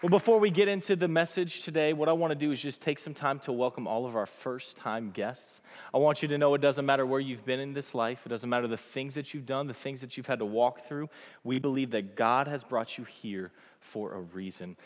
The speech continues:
And I want you to know at this church, you belong, you matter, and there's a place for you. Um, also, I wanna take some time just to welcome all of our, uh, all the people who are watching online right now. We've got people watching from all over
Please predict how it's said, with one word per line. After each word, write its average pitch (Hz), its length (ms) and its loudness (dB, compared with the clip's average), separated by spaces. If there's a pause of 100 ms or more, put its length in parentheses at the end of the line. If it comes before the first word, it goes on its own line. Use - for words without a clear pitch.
(160)
And 123 60 4
I 131 40 6
want 147 260 2
you 147 60 -6
to 143 60 -2
know 143 180 4
at 135 100 4
this - 220 -4
church, - 560 -4
you 117 120 -8
belong, 123 680 0 (420)
you 110 160 -8
matter, 117 580 0
and 107 120 -10
there's 107 160 -6
a - 60 -10
place - 640 -20 (220)
for - 260 -8
you. 90 300 -6 (460)
Um, 120 120 2
also, 160 240 6
I 160 40 6
wanna 160 140 6
take 170 180 2
some 160 140 -4
time 156 280 2
just 151 180 -6
to 156 60 0
welcome 147 320 2
all 151 180 4
of 143 140 2
our, 127 240 6 (300)
uh, 117 220 4 (100)
all 147 120 6
the 151 100 -2
people 160 220 0
who 147 80 4
are 143 100 6
watching 151 420 2
online 135 720 2
right 160 200 4
now. 156 140 2
We've 165 160 4
got 156 160 6
people 147 280 -2
watching 147 360 2
from 123 300 -4
all 143 420 6
over 131 460 0